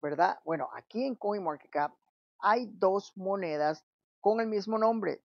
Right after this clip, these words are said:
Baby Bunk, que tiene este, este símbolo rojo, y el otro Baby Bunk, que tiene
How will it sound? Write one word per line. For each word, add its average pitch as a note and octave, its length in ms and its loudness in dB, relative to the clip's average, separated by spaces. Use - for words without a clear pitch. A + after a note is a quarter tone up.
Baby G3 380 0
Bunk, F3 440 2
que D#3 180 -6
tiene E3 440 -6
este, D#3 680 -4
este D#3 460 -2
símbolo E3 840 0
rojo, A3 760 0
y E3+ 120 0
el D#3+ 120 0
otro F3 560 0
Baby E3+ 400 -2
Bunk, F3+ 280 -4
que F3 100 -8
tiene D3 500 -12